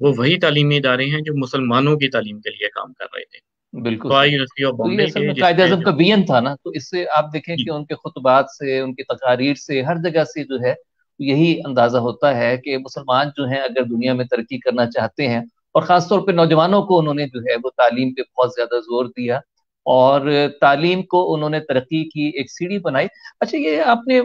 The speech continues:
Speaker 2: जो है, उस दौर के लोगों का जो है, वो सबका मुतालिया किया, तो कायद आज़म जितना बड़ा विजन रखते थे, जितनी बसीरत उनमें थी, दूरंदेशी और सबसे बड़ी चीज़ कैरेक्टर,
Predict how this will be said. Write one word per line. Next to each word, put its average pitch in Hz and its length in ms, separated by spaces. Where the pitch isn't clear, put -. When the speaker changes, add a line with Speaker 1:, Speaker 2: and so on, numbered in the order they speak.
Speaker 2:
जो - 240
है, 170 260
उस 170 240
दौर 165 300
के 180 100
लोगों 151 320
का 151 220
जो 131 160
है, 127 180
वो 143 320
सबका 139 320
मुतालिया 135 420
किया, 135 320
तो 233 80
कायद 208 320
आज़म 233 280
जितना 214 280
बड़ा 214 180
विजन 180 360
रखते 175 340
थे, 160 220
जितनी 160 400
बसीरत 165 520
उनमें 160 320
थी, 147 260
दूरंदेशी 143 920
और 165 200
सबसे 214 280
बड़ी 196 220
चीज़ 208 300
कैरेक्टर, 170 540